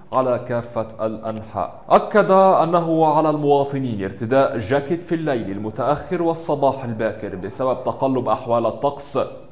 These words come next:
وعلى محافظة أبناؤنا من قسوة الجو، بالإضافة مع بداية الأسبوع المقبل تسود حالة من عدم الاستقرار في الأحوال الجوية. اختتم قائلاً بالنسبة للأشخاص الذين يرددون أن شتاء هذا العام أشد شتاء على مر التاريخ المصري،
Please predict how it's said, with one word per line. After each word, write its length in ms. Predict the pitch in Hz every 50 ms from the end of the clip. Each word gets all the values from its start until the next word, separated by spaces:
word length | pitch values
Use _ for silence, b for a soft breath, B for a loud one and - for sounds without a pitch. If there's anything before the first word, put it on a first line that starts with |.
| -
وعلى 440 | 123 123 120 131 160 175 180 165 156
محافظة 760 | 147 139 127 - 139 131 123 - - 147 147 135 127 123 - -
أبناؤنا 680 | 143 139 135 139 127 120 113 127 139 147 160 165 165
من 180 | 160 139 123 113 -
قسوة 480 | - 139 139 - - 135 131 131 - 123
الجو، 280 | 123 113 123 117 107 104 101 -
بالإضافة 500 | 113 107 - 120 127 143 139 139 139 131
مع 160 | 127 127 117
بداية 420 | 110 113 123 120 131 131 127 123 127
الأسبوع 500 | 120 120 120 120 - - 131 127 127 117
المقبل 520 | 120 123 135 131 - 135 139 156 170 156
تسود 380 | - 127 120 117 - 135 123 131
حالة 300 | - - 127 131 131 120
من 140 | 120 117 117
عدم 320 | 101 123 123 127 123 123
الاستقرار 560 | 120 104 113 - - 123 - - 127 135 147
في 120 | - - 143
الأحوال 520 | 135 - 123 - - 117 123 120 117 113
الجوية. 540 | 110 110 107 110 107 104 107 98 - 104 - - - - - B B B B B B B B B B 143
اختتم 440 | 147 - - 254 254 262 240 208 185
قائلاً 460 | 151 - - 139 123 139 180 185 165
بالنسبة 500 | 147 127 143 131 143 170 165 135 151 135
للأشخاص 640 | 127 127 - 123 123 - - - 165 175 175 -
الذين 340 | 147 139 135 127 139 151 165
يرددون 720 | 156 139 131 123 123 127 127 123 123 123 120 147 165 165
أن 200 | 147 139 127 123
شتاء 320 | 123 - 123 123 156 151 147
هذا 240 | 139 127 113 -
العام 340 | - 117 104 131 156 160 139
أشد 360 | 123 120 - 143 143 143 135
شتاء 340 | 123 - 123 110 - 147 151
على 220 | 117 123 120 120 117
مر 200 | 131 139 139 131
التاريخ 420 | - - 131 120 131 135 127 135
المصري، 500 | 123 120 120 120 - - - 143 139